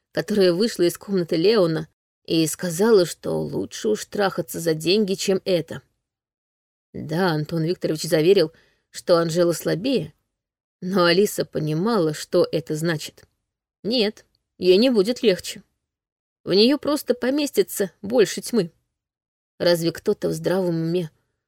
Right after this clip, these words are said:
согласится на такое? «Я однажды видела документы его бухгалтера. Анжеле платят в три раза больше, чем мне. Вот так никакого здоровья не хватит. Никаких денег уже не захочешь». Алиса подняла голову,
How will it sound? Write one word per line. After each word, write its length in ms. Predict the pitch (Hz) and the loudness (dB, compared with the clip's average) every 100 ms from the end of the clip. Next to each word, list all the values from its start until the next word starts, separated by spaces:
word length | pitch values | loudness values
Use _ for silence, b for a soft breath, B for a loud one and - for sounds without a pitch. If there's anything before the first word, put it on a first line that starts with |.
| _ | _
согласится 540 | - 165 151 220 - | -6 -2 -2 -2 -2
на 80 | 214 | -2
такое? 380 | 156 - 165 160 _ _ _ _ _ _ | -2 -8 -12 -16 _ _ _ _ _ _
«Я 240 | - 185 185 | 0 4 6
однажды 600 | 175 175 196 208 196 190 | 4 0 -2 -2 2 2
видела 360 | 180 190 196 180 | 2 0 0 0
документы 640 | 180 - 175 190 196 190 | -2 -4 -2 -2 -2 -2
его 160 | 190 | -2
бухгалтера. 640 | 196 196 170 156 - 156 160 _ _ _ - | -2 -2 -2 -2 -6 -8 -10 _ _ _ -12
Анжеле 460 | 160 160 180 220 202 | -8 -2 4 6 6
платят 360 | 208 220 202 | 2 0 -2
в 60 | - | 0
три 160 | 190 | 4
раза 280 | 202 196 196 | 6 4 0
больше, 360 | 175 180 208 220 | -2 0 0 0
чем 260 | - 214 | -4 -2
мне. 420 | 214 180 170 160 - _ _ _ _ _ | 0 0 -2 -4 -8 _ _ _ _ _
Вот 240 | 151 151 - | -2 -2 -2
так 200 | 165 170 | -6 -4
никакого 460 | 156 156 - 208 | -4 -4 -4 -4
здоровья 420 | 190 202 185 190 | 0 2 2 2
не 100 | 190 | -2
хватит. 640 | 196 185 160 151 - - _ _ _ _ - | -4 -2 -4 -4 -10 -18 _ _ _ _ -10
Никаких 440 | 190 180 170 180 | -4 -2 2 2
денег 360 | 170 196 214 208 | 2 2 2 0
уже 180 | 180 190 | -2 0
не 100 | 190 | 0
захочешь». 760 | 202 - 180 160 - - - - _ _ _ _ _ - | -2 -4 -4 -4 -6 -12 -14 -18 _ _ _ _ _ -8
Алиса 320 | - 202 202 | 2 2 2
подняла 420 | 190 180 185 180 | 0 2 4 4
голову, 500 | 170 175 226 233 233 | 4 6 6 4 0